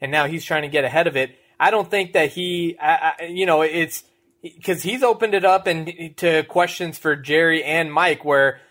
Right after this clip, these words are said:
now everything that was just rumor mill is now substantial. Now it's real. Now you can ask Jerry, you can ask Mike about Sean Payton. They both know it's the elephant in the room.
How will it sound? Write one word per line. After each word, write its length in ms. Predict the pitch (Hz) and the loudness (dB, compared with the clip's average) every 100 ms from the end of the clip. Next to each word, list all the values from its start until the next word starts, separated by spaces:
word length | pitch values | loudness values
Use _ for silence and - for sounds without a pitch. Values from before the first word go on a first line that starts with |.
| _ | _
now 400 | 143 160 190 180 | -2 2 4 2
everything 580 | - 156 180 180 196 185 | 2 0 0 0 -2 0
that 220 | 170 143 | 0 0
was 320 | 147 160 165 160 | 2 2 2 -2
just 260 | 160 139 | -6 -6
rumor 460 | 127 139 185 190 156 | -8 -4 -2 0 -2
mill 400 | 139 131 131 131 _ _ | 2 2 2 0 _ _
is 180 | 160 151 | -2 0
now 220 | 165 156 | 0 0
substantial. 680 | - 151 - 175 180 143 123 | -2 -8 -2 0 0 -4 -2
Now 260 | 143 165 | 0 2
it's 140 | 151 - | 0 -4
real. 360 | 139 170 131 | 0 2 2
Now 160 | 135 151 | 2 -2
you 120 | 170 | -2
can 140 | 165 147 | -6 -4
ask 320 | 147 156 143 | -2 -2 -2
Jerry, 500 | 151 151 151 151 - _ - | 0 2 2 0 -8 _ -8
you 100 | 170 | -6
can 140 | 165 | -2
ask 280 | 151 165 160 | 0 0 -2
Mike 260 | 160 151 151 | -2 -2 -2
about 480 | 143 147 151 151 - | 0 4 4 0 -6
Sean 300 | - 160 151 | -2 -2 0
Payton. 300 | 156 160 151 | -2 -2 -2
They 100 | 147 | -2
both 320 | 139 147 151 | 2 0 -2
know 300 | 156 147 151 | 0 2 4
it's 160 | 147 - | 2 -2
the 100 | 151 | 0
elephant 360 | 143 147 151 | 0 0 -6
in 60 | 143 | -8
the 80 | 127 | -4
room. 360 | 156 160 135 | -2 -2 -4